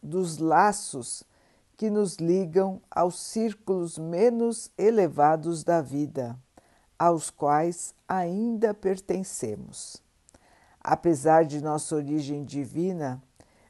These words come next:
mil obstáculos nos prendem à ideia de separação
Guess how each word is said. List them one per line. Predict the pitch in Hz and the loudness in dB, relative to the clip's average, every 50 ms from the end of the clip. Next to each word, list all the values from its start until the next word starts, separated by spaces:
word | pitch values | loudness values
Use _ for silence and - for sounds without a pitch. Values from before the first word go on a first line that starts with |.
| _ - | _ -12
mil | - 175 196 226 262 269 269 262 | -6 -2 0 2 4 4 6 6
obstáculos | 247 226 196 - 185 170 - - - - 170 170 180 196 - - 220 202 202 202 208 202 - - | 6 6 4 4 -2 -2 -2 -4 2 4 6 6 6 4 4 2 2 2 2 0 -4 -6 -10 -12
nos | - 180 185 190 202 196 - - | -10 -6 -4 -4 -4 -4 -6 -12
prendem | - _ - 190 190 214 226 226 214 175 147 143 143 143 135 - - _ _ _ _ _ - | -10 _ 2 6 8 8 8 6 2 -2 -2 -2 -2 -2 -4 -8 -14 _ _ _ _ _ -6
à | - - - 170 | -2 2 4 4
ideia | 175 175 160 117 147 147 147 147 156 170 175 165 160 | 4 4 2 4 4 4 6 6 6 6 6 4 2
de | 143 - 147 147 | 0 -4 -8 -8
separação | - - - - 220 233 226 - 226 202 180 170 160 156 - - - 151 151 165 190 196 | -8 -8 -2 2 2 2 4 4 2 2 2 2 -2 -4 -6 -6 0 0 0 0 0 -4